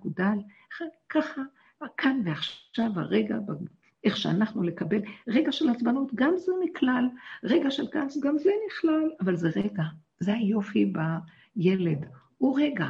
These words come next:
כל רגע הוא מתחדש, והוא הולך למקום חדש. ואנחנו נכנסים לתודה אחרת.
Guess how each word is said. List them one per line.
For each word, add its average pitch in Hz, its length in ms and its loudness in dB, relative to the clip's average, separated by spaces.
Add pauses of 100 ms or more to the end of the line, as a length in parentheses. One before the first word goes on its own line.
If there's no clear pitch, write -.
כל 277 240 0
רגע 262 220 0
הוא 254 180 0
מתחדש, 190 640 -2 (280)
והוא 180 160 0
הולך 196 240 -2
למקום 185 360 -2
חדש. 147 360 -6 (300)
ואנחנו 165 360 -2
נכנסים 254 640 -2 (420)
לתודה 165 840 -6
אחרת. 151 420 -6